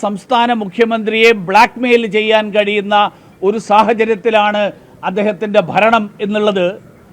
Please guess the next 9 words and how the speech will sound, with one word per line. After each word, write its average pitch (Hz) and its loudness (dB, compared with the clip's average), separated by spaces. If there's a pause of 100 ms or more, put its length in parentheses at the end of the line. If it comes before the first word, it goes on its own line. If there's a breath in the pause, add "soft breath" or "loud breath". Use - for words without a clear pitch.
(260)
കേരളത്തിലെ 208 2 (200)
സാധാരണക്കാരായിട്ടുള്ള 190 2 (120)
ജനങ്ങളെ 208 -2
സംബന്ധിച്ചോളം 190 -2 (500 soft breath)
അങ്ങേയറ്റത്തെ 202 -2 (540)
ലജ്ജാകരമായിട്ടുള്ള 196 2
കാര്യമാണ്. 147 -8 (1700)
പക്ഷേ 214 -2 (760)
ഈ 285 2